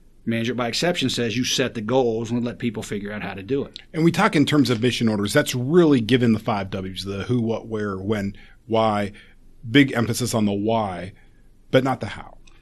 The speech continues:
Speaker 1: Right. And remember, during mission command, we want to allow people the freedom of action in accordance with our intent. Remember, m-,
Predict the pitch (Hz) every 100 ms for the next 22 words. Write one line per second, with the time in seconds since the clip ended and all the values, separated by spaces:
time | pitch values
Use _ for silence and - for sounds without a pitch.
0 | - 214 147 151 180 175 127 139 147 143
1 | 143 127 139 131 113 127 127 135 139 135
2 | 123 127 127 123 120 165 165 139 120 120
3 | 117 - 170 196 156 123 107 107 104 -
4 | 104 95 117 120 - 139 117 - 165 175
5 | 170 160 139 123 113 110 120 113 139 185
6 | 123 - - - - _ - _ - 139